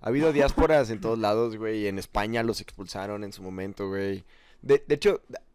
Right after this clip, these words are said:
de un chingo de países los han expulsado, güey. O sea, pobres cabrones, güey. Voy a buscar en Google a ver de cuántos países han expulsado a los judíos.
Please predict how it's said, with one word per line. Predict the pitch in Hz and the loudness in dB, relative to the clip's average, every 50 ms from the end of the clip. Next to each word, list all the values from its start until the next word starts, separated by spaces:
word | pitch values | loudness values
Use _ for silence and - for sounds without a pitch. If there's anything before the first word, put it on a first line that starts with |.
| _ _ | _ _
de | - - 147 | -6 -4 -2
un | 160 185 - | -2 -2 -4
chingo | - 220 208 214 | -2 -2 2 2
de | 208 202 | 2 2
países | - - 151 165 175 175 | 2 0 0 0 -2 -6
los | 160 135 | -6 -6
han | 156 160 | -8 -10
expulsado, | - - - - 113 135 135 135 123 113 | -10 -14 -16 -14 -8 -6 -4 -4 -4 -4
güey. | 110 110 104 | -4 -4 -4
O | 101 107 | -4 -4
sea, | 123 113 | -4 -4
pobres | - - 143 151 147 | -2 -2 -2 -2 -2
cabrones, | - 135 120 113 117 123 127 120 117 107 | -2 -2 0 0 0 -2 -2 -6 -10 -10
güey. | - 101 95 95 _ - _ _ _ _ | -12 -12 -14 -14 _ -20 _ _ _ _
Voy | - 143 | 2 2
a | 160 | 2
buscar | 165 - 151 147 | 4 2 0 0
en | 151 | 2
Google | 151 147 151 151 156 139 | 2 2 2 2 2 4
a | 123 | 4
ver | 120 120 131 | 4 6 4
de | 135 - | 2 0
cuántos | - 135 131 143 131 | 0 -4 -4 -4 -6
países | _ - 117 110 131 | _ -2 -2 -2 -2
han | 131 135 | -4 -4
expulsado | 120 - 107 101 120 123 | -6 -8 -8 -4 -2 -2
a | 123 | -2
los | 117 | -2
judíos. | - - 104 101 113 110 101 - | -4 -6 -4 -2 -2 -2 -2 -4